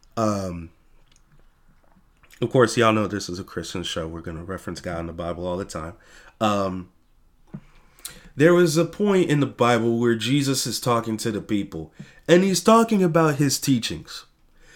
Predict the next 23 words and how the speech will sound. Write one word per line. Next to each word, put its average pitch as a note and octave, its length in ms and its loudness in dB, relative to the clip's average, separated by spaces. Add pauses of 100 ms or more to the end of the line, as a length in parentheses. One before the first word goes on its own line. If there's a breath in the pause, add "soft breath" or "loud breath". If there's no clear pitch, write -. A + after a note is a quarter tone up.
(260 soft breath)
He's D#3+ 180 2
talking E3+ 260 6
about C#3+ 320 6
what C3+ 200 0
he C#3+ 180 -2
said, D3+ 500 6
and C3+ 140 6
he's C#3 200 6
basically D3+ 560 2 (120)
telling D#3 300 6
them C#3 180 4
that, B2 140 4
you E3 100 4
know, A#2 380 4
anybody E3 680 4 (340 loud breath)
who B2 160 0
follows C#3 640 4
me C3 420 4 (420)
and A#2 180 0
follows C#3+ 420 4
what C#3+ 140 2
I C#3+ 120 4
say B2 520 2